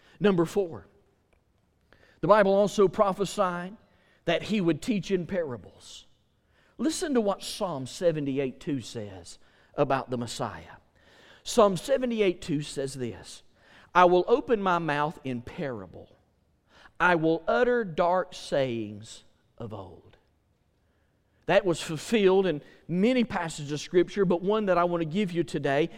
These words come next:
as a proof text is Matthew thirteen thirty-four. In Matthew thirteen thirty-four, the Bible says this, "All these things Jesus spoke to the multitude in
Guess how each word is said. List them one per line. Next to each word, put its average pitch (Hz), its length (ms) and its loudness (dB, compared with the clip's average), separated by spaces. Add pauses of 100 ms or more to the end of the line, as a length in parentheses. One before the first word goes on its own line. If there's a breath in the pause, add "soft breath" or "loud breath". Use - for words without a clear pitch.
as 151 200 0
a 156 40 0
proof 175 360 0
text 180 360 2
is 143 140 -6
Matthew 156 400 -6
thirteen 151 480 -2
thirty-four. 139 640 -6 (640 soft breath)
In 190 180 2
Matthew 190 360 2
thirteen 175 440 0
thirty-four, 156 560 2
the 160 80 2
Bible 143 340 -2
says 156 300 0
this, 180 440 -4 (800 loud breath)
"All 277 280 8
these 240 300 2
things 175 360 4
Jesus 208 500 0
spoke 160 440 2
to 196 100 0
the 170 120 0
multitude 170 840 2
in 160 400 -4